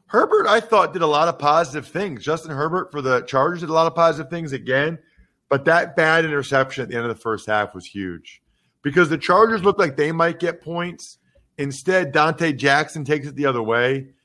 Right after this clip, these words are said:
and the Panthers get points, and that was really the difference in the game. I don't know if you saw it, Bri. They almost had an epic hook and ladder at the end of the game, which would have won it. I mean, they had it.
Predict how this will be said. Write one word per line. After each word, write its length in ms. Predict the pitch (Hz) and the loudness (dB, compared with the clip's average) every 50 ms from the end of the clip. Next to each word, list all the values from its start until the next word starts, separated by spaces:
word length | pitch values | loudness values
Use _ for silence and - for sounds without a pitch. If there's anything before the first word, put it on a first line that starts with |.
| _ _ _ - | _ _ _ -8
and 100 | 127 120 | -6 -6
the 60 | 123 120 | -6 -4
Panthers 520 | - 113 123 123 131 135 147 151 139 120 | -4 -2 -2 0 0 -2 -2 -6 -6 -4
get 280 | 107 143 147 143 - - | 0 0 0 0 -2 -6
points, 580 | 127 151 156 156 156 156 - - - - - _ _ _ _ _ _ _ _ - | -6 -4 -4 -4 -4 -6 -10 -14 -18 -20 -20 _ _ _ _ _ _ _ _ -4
and 140 | 143 139 143 | -2 0 2
that 180 | 147 160 156 | 2 2 2
was 140 | 170 156 131 | 2 0 0
really 200 | 143 151 151 139 | 2 2 2 2
the 60 | 127 | 2
difference 300 | 127 135 131 139 131 - | 2 0 0 -2 -6 -8
in 60 | 123 120 | -10 -10
the 80 | 113 | -8
game. 380 | 104 117 117 120 131 131 131 - _ _ - _ - | -6 -6 -6 -6 -6 -8 -10 -14 _ _ -16 _ 0
I 100 | - 190 | 2 2
don't 100 | 220 240 | 4 4
know 60 | 247 233 | 4 2
if 80 | 190 | 2
you 80 | 202 156 | 0 -2
saw 280 | - - 160 160 165 | 2 4 6 6 6
it, 80 | 165 160 | 4 4
Bri. 220 | 170 180 175 165 | 4 4 4 4
They 120 | 156 170 202 | 4 2 2
almost 300 | 226 233 233 220 - 185 | 0 2 2 0 2 2
had 160 | 185 170 143 | 2 0 0
an 120 | 139 - - - | -2 -4 -10 -8
epic 500 | 147 151 - - 147 113 - _ - _ _ _ _ _ _ _ _ | -6 -6 -4 -4 -6 -6 -8 _ -20 _ _ _ _ _ _ _ _
hook 200 | - 170 165 - | -2 -2 -2 -2
and 120 | 165 143 131 | -2 -2 0
ladder 320 | 131 135 135 135 139 131 127 | 2 2 4 4 4 2 2
at 80 | 127 | 0
the 80 | 135 131 | -2 -4
end 100 | 131 131 | -2 -2
of 40 | 120 | -4
the 60 | 117 | -4
game, 220 | 117 127 123 117 | -4 -4 -4 -4
which 160 | 117 107 - - | -6 -8 -8 -8
would 120 | 117 110 | -6 -6
have 120 | 107 92 | -6 -6
won 220 | 101 107 110 107 95 | -4 -4 -4 -4 -4
it. 100 | 92 - _ - | -6 -12 _ -4
I 100 | 139 151 | -4 -2
mean, 120 | 160 165 | -2 0
they 160 | 175 185 180 | 0 0 0
had 300 | 139 143 151 165 180 185 | 0 0 0 2 2 0
it. 120 | 151 - | -2 -4